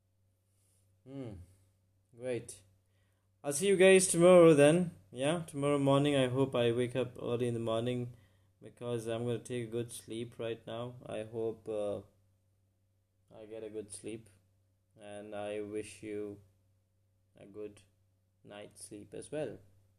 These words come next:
Ciao. Bye bye. Hello everyone.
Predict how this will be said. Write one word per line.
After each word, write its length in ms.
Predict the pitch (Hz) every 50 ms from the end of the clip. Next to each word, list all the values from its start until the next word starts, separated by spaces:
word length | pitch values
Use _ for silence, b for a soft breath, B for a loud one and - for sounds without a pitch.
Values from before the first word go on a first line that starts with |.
| _ _ _ _ _ _
Ciao. 360 | - 156 151 143 135 139 139 139 - _ _ _ -
Bye 140 | 117 117 117
bye. 260 | 117 110 107 110 110 - _ _ _ _ - - - - - - - _ _ _ _ - - - _ _ - - - - - - - - - - - - - - - - - - - - - - - - - - - - - - - - - - - -
Hello 540 | 165 180 170 151 151 151 156 156 160 156 151
everyone. 420 | 139 127 127 131 131 127 135 143